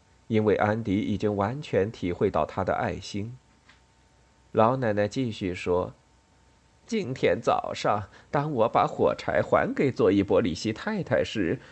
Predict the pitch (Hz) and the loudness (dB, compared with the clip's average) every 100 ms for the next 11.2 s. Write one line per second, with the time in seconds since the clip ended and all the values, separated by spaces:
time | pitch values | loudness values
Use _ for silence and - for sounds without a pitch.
0 | - - 120 85 - 135 123 - - 139 | -20 0 4 4 4 2 2 -2 6 6
1 | 135 160 107 104 170 175 180 95 190 127 | 6 4 4 4 0 0 0 0 0 0
2 | 76 107 143 202 135 190 269 151 92 85 | -2 -2 -2 -2 -2 2 2 2 2 4
3 | 104 104 58 - _ _ _ - 107 90 | 4 4 2 0 _ _ _ -6 -4 -2
4 | 107 76 107 165 180 190 - 82 85 - | 0 -2 -2 -4 -4 -4 -2 -2 -2 -12
5 | - 247 180 - 160 120 165 151 156 113 | -4 0 2 0 0 0 0 0 -2 -2
6 | - - 156 165 143 92 131 120 - 170 | -4 -4 -4 -4 -4 -2 0 -2 -2 -4
7 | 190 - - - 156 - _ _ _ _ | -4 -2 0 0 -2 -8 _ _ _ _
8 | - - 180 120 107 139 110 101 117 208 | -8 -2 0 -2 -2 -2 0 -2 -2 -4
9 | 226 277 123 85 139 110 95 123 110 98 | -4 -2 -2 -2 0 -2 0 0 2 0
10 | 80 92 87 - 190 127 82 90 50 52 | -2 -4 -4 -2 -2 0 2 2 0 -6
11 | 53 - | -6 -8